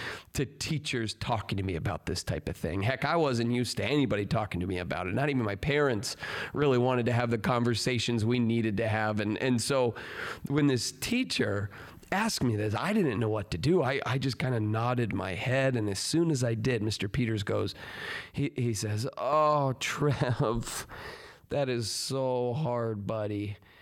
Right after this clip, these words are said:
You know, I remember when I was in this, in middle school, my parents got divorced, and it was really tough on me. Has it been tough on you?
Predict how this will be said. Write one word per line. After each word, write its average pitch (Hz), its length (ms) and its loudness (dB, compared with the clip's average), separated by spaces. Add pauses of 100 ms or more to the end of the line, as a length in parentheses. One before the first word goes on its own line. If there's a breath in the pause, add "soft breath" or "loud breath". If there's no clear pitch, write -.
(160 loud breath)
You - 100 -2
know, 117 260 0
I 123 80 2
remember 123 380 4
when 113 140 4
I 113 120 2
was 113 260 2
in 110 160 2
this, - 360 -2
in 107 180 4
middle 110 200 2
school, - 280 -2
my 104 200 -2
parents 90 440 -2
got - 240 -6
divorced, 82 500 -4
and - 60 -4
it 185 100 -6
was 117 200 -4
really 107 580 -2
tough - 400 -8
on 87 260 -6
me. - 420 -10 (560 loud breath)
Has 120 180 0
it 107 120 -2
been 135 280 0
tough 123 340 -2
on 101 260 -4
you? - 300 -6